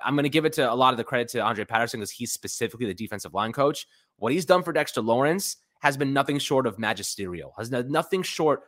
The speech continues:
of phenomenal, tremendous, and just electrifying. This is a different player, guys. This is a totally different player than what we see in the past. He had forty-three pressures in two thousand twenty-one. That was his career high. He's tripled his sack total this season. He has seventeen more total pressures,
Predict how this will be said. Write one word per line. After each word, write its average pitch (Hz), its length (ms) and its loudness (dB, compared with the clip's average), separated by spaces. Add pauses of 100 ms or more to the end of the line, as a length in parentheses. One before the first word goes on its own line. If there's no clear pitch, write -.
(120)
of 127 100 2
phenomenal, 123 800 2
tremendous, 120 720 0
and 113 220 -4
just 110 200 -8
electrifying. 110 800 -2 (220)
This 135 140 -4
is 143 100 -4
a 160 40 -2
different 151 360 -2
player, 107 320 2
guys. 98 300 -2
This 110 120 -8
is 113 120 -6
a 92 80 -10
totally 143 420 -2
different 135 260 -8
player 107 300 0 (240)
than 127 80 0
what 120 80 2
we 120 80 -2
see 123 200 -2
in 110 60 0
the 110 60 -2
past. 107 380 0
He 117 60 -2
had 101 80 -8
forty-three 139 600 -2
pressures 113 520 2
in 104 60 -10
two 120 100 -8
thousand 107 260 -2
twenty-one. 101 480 -2
That 113 120 4
was 113 120 -8
his 110 100 -8
career 101 360 -4
high. 107 340 2 (200)
He's 117 260 -2 (180)
tripled 151 580 2
his 120 240 -4
sack - 320 2
total 95 300 -4
this 92 200 -8
season. 104 360 -6 (220)
He 143 60 2
has 131 220 2
seventeen 170 540 4
more 139 180 4
total 135 260 2
pressures, 113 460 0